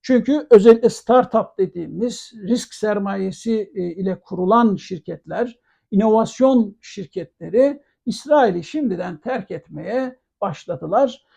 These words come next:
Varlıkları orada görünüyor ama, e, merkezlerini Amerika'ya yavaş yavaş taşıyorlar. Sermayelerini Amerika'ya yavaş yavaş taşıyorlar.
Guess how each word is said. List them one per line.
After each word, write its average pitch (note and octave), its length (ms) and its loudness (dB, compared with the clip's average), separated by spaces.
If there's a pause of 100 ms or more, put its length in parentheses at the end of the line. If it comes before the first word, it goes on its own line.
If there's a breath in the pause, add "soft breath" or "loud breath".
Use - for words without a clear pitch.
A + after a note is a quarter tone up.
(160)
Varlıkları B3 540 8
orada A#3+ 300 10
görünüyor F3 560 -2
ama, B3+ 400 -2 (220)
e, F#3 40 -12 (160)
merkezlerini F#3+ 1120 2 (120)
Amerika'ya F#3+ 560 -8
yavaş G#3+ 460 -2
yavaş G3+ 400 -2
taşıyorlar. G3 640 -4
Sermayelerini G3 880 -6
Amerika'ya G3 720 -4
yavaş F#3+ 420 -6
yavaş G3 280 -6
taşıyorlar. D3+ 760 -12